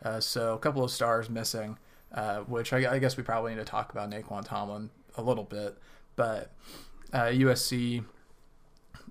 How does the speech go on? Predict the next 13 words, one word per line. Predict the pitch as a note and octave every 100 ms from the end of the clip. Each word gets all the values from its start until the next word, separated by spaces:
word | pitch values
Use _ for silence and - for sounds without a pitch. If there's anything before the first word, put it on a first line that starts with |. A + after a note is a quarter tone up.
| -
huge | C#3+ F3+ C3+
game. | C3 C3+ C#3 C3 - - - -
Looking | C3+ C3+
forward | C#3 C3+
to | C3+
it. |
We'll | C3 B2+ B2 - D3
learn | D3+
a | B2+
lot | A#2
about | B2 A#2 -
the |
team, | - A#2+ A#2 A2